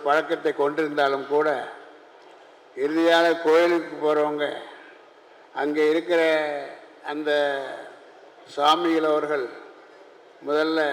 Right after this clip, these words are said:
சாமிக்கு ஆராதனை பண்ணி எல்லாம் சுத்தம் பண்ணுவார். கடைசியில் பார்த்திங்கன்னா, அவர் அந்த கற்பூரத்தை கொளுத்தி காட்டும்போது எல்லாரும் கையெடுத்து கும்பிடுவோம்.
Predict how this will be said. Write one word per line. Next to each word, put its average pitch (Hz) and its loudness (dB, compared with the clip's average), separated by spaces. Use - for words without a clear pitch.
சாமிக்கு 147 0
ஆராதனை 147 2
பண்ணி 147 -4
எல்லாம் 147 -4
சுத்தம் 147 -8
பண்ணுவார். 139 -6
கடைசியில் 151 -4
பார்த்திங்கன்னா, 151 -4
அவர் 151 0
அந்த 151 -4
கற்பூரத்தை 165 -2
கொளுத்தி 151 -2
காட்டும்போது 160 0
எல்லாரும் 151 0
கையெடுத்து 143 -6
கும்பிடுவோம். 135 -14